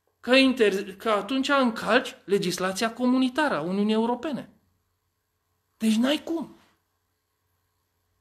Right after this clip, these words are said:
Și ce o să faci, tată, când o să moară românii de foame și ea care au ad-, cât de cât au făcut ceva recoltă, o trimit în Austria sau în Italia sau în Germania? Ce o să faci?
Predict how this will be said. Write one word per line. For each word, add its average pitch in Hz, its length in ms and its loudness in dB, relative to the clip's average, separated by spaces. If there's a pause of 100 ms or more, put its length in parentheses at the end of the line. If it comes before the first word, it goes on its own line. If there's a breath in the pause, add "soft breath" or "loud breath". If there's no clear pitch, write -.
(640)
Și - 160 -6
ce 339 120 0
o 349 40 2
să 339 120 0
faci, 349 280 -4
tată, 320 320 -12
când 214 160 -4
o 226 60 4
să 220 300 0
moară 254 300 6
românii 226 340 0
de 170 100 -2
foame 196 540 -4 (320)
și - 160 0
ea 294 140 6
care 247 220 2
au 233 160 4
ad-, 220 460 -2
cât 294 140 2
de 269 120 4
cât 277 160 -2
au 208 120 2
făcut 233 280 -4
ceva 220 260 0
recoltă, 233 560 -2
o 247 60 -2
trimit 269 320 -4
în 254 120 -2
Austria 247 440 -2
sau 208 200 -2
în 185 80 -2
Italia 240 400 -2
sau 233 180 -6
în 226 80 -2
Germania? 226 480 -6
Ce - 120 -18
o - 20 -14
să 190 120 -12
faci? - 380 -20